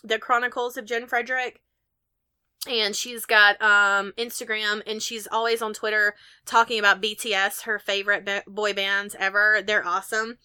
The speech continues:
So she's on there. If you like B T S, go talk to her about it. She'll be happy. Oh, and, um, I did forget to mention her book, Want You,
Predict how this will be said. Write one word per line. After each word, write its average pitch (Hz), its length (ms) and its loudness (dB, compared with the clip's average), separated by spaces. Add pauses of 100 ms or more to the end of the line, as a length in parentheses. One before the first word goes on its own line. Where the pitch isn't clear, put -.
(320)
So 214 320 4
she's 254 280 -2
on 233 140 6
there. 214 260 0
If 208 140 -2
you 220 100 -4
like 196 200 0
B 202 160 -6
T 190 160 -2
S, 190 260 -2
go 190 160 -4
talk 180 280 -2
to 185 100 -6
her 185 140 -2
about 175 260 -2
it. 180 180 -8
She'll 196 160 -8
be 185 120 -10
happy. 180 460 -6 (440)
Oh, 285 160 8
and, 269 160 -2
um, 247 300 4 (100)
I 277 100 -2
did 339 220 -6
forget 294 340 -2
to 277 100 -8
mention 247 480 -4 (200)
her 247 360 4
book, 233 440 0 (340)
Want 220 360 4
You, 311 400 -6